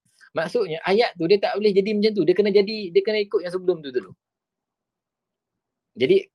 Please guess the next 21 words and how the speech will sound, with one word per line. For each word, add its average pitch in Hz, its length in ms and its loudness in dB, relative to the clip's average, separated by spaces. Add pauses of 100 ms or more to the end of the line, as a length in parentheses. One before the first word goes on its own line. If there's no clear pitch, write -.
(160)
kesinambungan 196 640 0
ni 165 80 -6
adalah 170 280 -2
satu 180 560 -2 (280)
kaid-, 160 360 -6
satu - 280 -6
keadaan 165 400 2
di 180 120 0
mana 175 200 -6
ayat 170 360 -2
tu 190 200 -8 (520)
dia 143 200 4
men-, 165 280 -2
dia 135 200 0
men-, 165 360 2
dia 139 240 2
menjadi 160 280 0
syarat, 165 380 -2 (340)
dia 151 160 4
menjadi 160 440 0 (600)
sebab 165 440 2